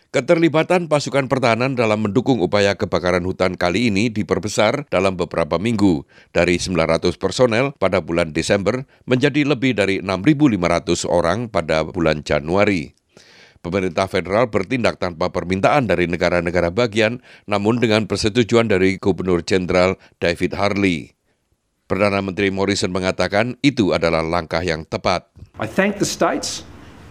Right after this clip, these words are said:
Speaker 2: for their cooperation with this decision and stress again that it was not made because of any questioning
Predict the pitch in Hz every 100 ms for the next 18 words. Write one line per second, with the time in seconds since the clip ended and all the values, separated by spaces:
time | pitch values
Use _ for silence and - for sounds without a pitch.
0 | - - 147 147 143 165 170 165 139 139
1 | 127 120 117 104 113 - 113 170 127 127
2 | - 170 - 143 147 143 139 127 123 135
3 | 175 - 143 123 123 123 135 120 135 143
4 | 139 151 143 - 117 110